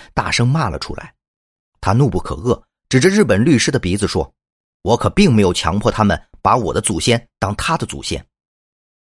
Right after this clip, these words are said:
在场的所有人都笑了，他们的笑是对溥仪的肯定。当时的溥仪好像是从战场上下来的，溥仪非常得意，觉得自己终于出了一口气。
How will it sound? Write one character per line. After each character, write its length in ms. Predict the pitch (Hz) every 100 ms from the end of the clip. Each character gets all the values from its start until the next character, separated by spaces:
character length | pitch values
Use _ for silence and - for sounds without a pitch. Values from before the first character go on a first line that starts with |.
| _ _ _ _ _ _ -
在 180 | 107
场 160 | 90 78
的 80 | 71
所 160 | -
有 100 | 98
人 140 | 80 67
都 100 | 71
笑 220 | - 73
了， 100 | - _ _ _ _ _
他 160 | -
们 100 | 131
的 60 | 92
笑 320 | - 98 78 _
是 120 | -
对 140 | 127 92
溥 260 | - 73
仪 80 | 67
的 80 | 78
肯 180 | - -
定。 180 | - 90 - _ _ _ _ _ _ _ _
当 200 | - 180
时 120 | 180 120
的 80 | 123
溥 200 | - 71
仪 240 | 71 87 _ _
好 240 | - 101
像 160 | 107 120
是 140 | -
从 180 | - 90
战 200 | - 131
场 200 | - -
上 160 | - 82
下 120 | -
来 100 | -
的， 120 | - - _ _ _ _ _ _ _
溥 160 | - 107
仪 220 | 98 104
非 160 | 107 131
常 160 | 98
得 160 | 95 78
意， 200 | 98 95 _ _
觉 140 | - 131
得 80 | 285
自 180 | -
己 220 | 143 180 180 -
终 220 | 208 185
于 120 | 123
出 200 | - -
了 80 | 90
一 80 | 73
口 160 | -
气。 240 | 58 -